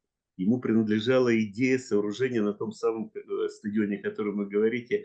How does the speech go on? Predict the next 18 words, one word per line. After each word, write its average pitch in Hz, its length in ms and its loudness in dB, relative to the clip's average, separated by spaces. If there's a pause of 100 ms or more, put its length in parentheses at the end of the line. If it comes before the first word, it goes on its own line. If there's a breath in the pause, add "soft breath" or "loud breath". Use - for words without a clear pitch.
(160 loud breath)
олимпийского 117 720 2
колокола, 104 760 2
вот, - 160 -20 (100)
где, 110 220 2
в 101 120 0
общем-то, 135 420 -2
как 101 280 -4
бы 85 200 -4 (100)
этот 90 280 -12
колокол 123 520 2
возвещал 98 640 -6 (200 loud breath)
о 107 100 -2
том, 131 240 4
что 107 180 -6
всё, 113 200 -2
молодёжь 110 440 6
всего 113 320 0
мира, 131 420 0